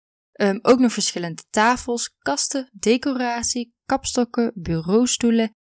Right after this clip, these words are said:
en de bekende La Chaise en de lounge chair met de ottoman.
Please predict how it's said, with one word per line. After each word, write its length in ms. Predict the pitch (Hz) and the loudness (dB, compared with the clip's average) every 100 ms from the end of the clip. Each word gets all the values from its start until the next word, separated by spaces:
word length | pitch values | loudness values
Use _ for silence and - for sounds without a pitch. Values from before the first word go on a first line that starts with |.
| _ | _
en 140 | - 214 | 0 2
de 60 | |
bekende 420 | 202 196 202 196 - | 2 -2 -4 -4 -6
La 200 | - 180 - | -6 -8 -4
Chaise 460 | - 226 240 226 | 0 4 4 2
en 160 | - 190 | -4 -8
de 240 | 170 160 | -8 -8
lounge 280 | 160 180 170 | -4 -4 -4
chair 340 | - - 156 156 | -4 -4 -8 -10
met 160 | 170 | -8
de 100 | - | -8
ottoman. 500 | - - 160 156 160 | -8 -8 -10 -10 -18